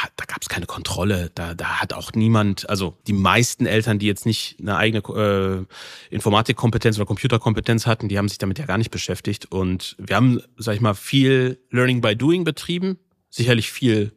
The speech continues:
Schmarrn auch betrieben, viel, viele Fehler gemacht, aber daraus natürlich auch gelernt. Und ich glaube, heutzutage ist das fast, wird das fast als fahrlässig angesehen, wenn man seine Kinder so ungefiltert auf dieses,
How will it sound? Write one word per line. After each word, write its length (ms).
Schmarrn 420
auch 140
betrieben, 520
viel, 380
viele 220
Fehler 300
gemacht, 320
aber 140
daraus 260
natürlich 360
auch 120
gelernt. 480
Und 220
ich 60
glaube, 180
heutzutage 720
ist 140
das 140
fast, 600
wird 140
das 120
fast 180
als 160
fahrlässig 560
angesehen, 440
wenn 80
man 140
seine 200
Kinder 320
so 140
ungefiltert 640
auf 160
dieses, 560